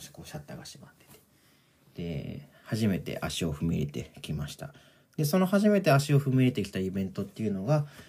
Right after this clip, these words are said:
えーと、コバトリアさん、電波組インクのパウダーピンク担当のコバトリアさんの生誕イベントが昨日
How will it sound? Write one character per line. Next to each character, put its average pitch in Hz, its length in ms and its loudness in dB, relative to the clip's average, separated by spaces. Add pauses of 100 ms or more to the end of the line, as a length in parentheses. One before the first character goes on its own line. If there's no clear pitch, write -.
(280)
え 110 260 0
ー 101 40 -2
と、 - 100 -6
コ - 100 -2
バ 170 140 8
ト 120 80 4
リ 107 100 10
ア 92 60 10
さ 82 140 2
ん、 73 100 -2
電 113 220 6
波 113 140 8
組 110 260 8
イ 107 40 10
ン 98 60 8
ク - 180 -6
の 78 160 0
パ 143 160 10
ウ 160 80 10
ダ 156 220 10
ー - 20 2
ピ 135 140 6
ン 104 60 6
ク - 140 -6
担 - 260 -4
当 - 420 -8 (1000)
の 147 300 10
コ - 100 -6
バ 76 140 4
ト 82 100 2
リ 90 160 4
ア 87 80 2
さ 82 200 0
ん 110 80 6
の 156 200 10
生 165 280 8
誕 175 280 8
イ 143 60 10
ベ 87 140 4
ン 71 80 0
ト - 180 -6 (320)
が 151 320 0
昨 147 120 -2
日 151 340 2